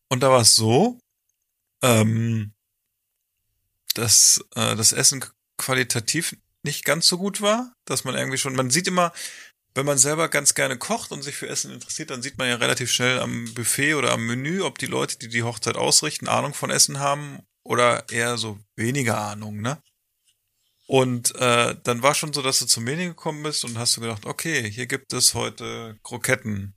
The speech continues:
und hier gibt es heute Kaisergemüse und hier gibt es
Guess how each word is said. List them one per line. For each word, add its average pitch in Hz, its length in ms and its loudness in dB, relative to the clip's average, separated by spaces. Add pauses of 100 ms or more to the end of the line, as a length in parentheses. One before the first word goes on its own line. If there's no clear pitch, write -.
(140)
und 123 340 -4
hier 123 100 0
gibt 113 180 -12
es 113 140 2
heute 110 220 -6
Kaisergemüse 156 840 -2 (140)
und 143 560 2
hier 147 100 2
gibt 135 240 -4
es 127 400 0